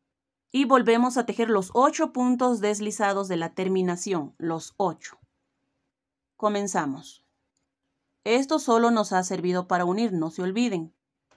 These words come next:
Ahora, igual, como ya llevamos el punto deslizado en la primera hebra,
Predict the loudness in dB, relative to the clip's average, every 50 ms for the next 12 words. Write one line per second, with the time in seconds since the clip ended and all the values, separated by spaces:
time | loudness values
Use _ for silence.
0 | _ _ _ _ _ _ _ _ -6 -2 2 2 4 4 2 0 -4 -8 _ _
1 | -2 -2 2 6 8 8 8 6 4 -2 -8 -8 -6 -4 -2 -2 0 0 0 0
2 | 2 2 2 2 2 2 2 0 -2 -4 -4 -2 -4 -2 -2 0 -2 -2 -4 -4
3 | -6 -6 -6 -6 -6 -8 -10 -10 -6 -4 -4 -4 -4 -6 -8 -8 -6 -4 -2 -2
4 | -2 0 0 0 0 -2 -2 -2 -2 -2 -2 -2 -4 -4 -4 -8 _